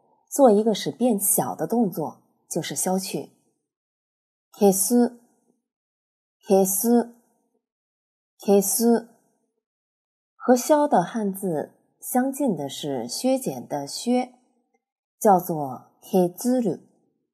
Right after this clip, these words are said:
意思是削，削减。K 是下，z 是一直的直，る是动词的后缀，一直向下就是削。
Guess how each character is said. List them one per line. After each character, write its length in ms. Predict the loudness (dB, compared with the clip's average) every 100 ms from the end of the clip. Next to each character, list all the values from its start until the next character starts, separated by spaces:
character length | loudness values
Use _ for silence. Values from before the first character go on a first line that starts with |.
| _ _ _ _ _ _ _ _ 0
意 100 | 0
思 200 | 2 -2
是 300 | -2 -4 -6
削， 480 | -4 0 0 0 _ _ _ _
削 260 | -2 2
减。 280 | 2 -2 -10 _ _ _ _ _ _ _ _
K 360 | -2 0 -2 -8 _
是 180 | -10 -6
下， 500 | -6 -6 -8 -12 _ _ _ _ _ -6
z 360 | 2 2 0 -8 _ -14
是 240 | -4 -2
一 160 | 0 -2
直 180 | -4
的 140 | -2 -4
直， 460 | -4 -6 -6 -6 -10 _ _ _ _
る 180 | 2 4
是 180 | 2 -2
动 160 | -4
词 120 | -6 -10
的 100 | -8
后 160 | -8
缀， 360 | -6 -6 -6 -12 _ _ _ _ _
一 180 | 0 0
直 300 | 0 -4 -4
向 340 | -2 -2 -2
下 400 | -6 -6 -8 -10 _ _ _ _ _
就 160 | -4
是 220 | -4 -4 -8
削。 480 | -8 -4 -2 -4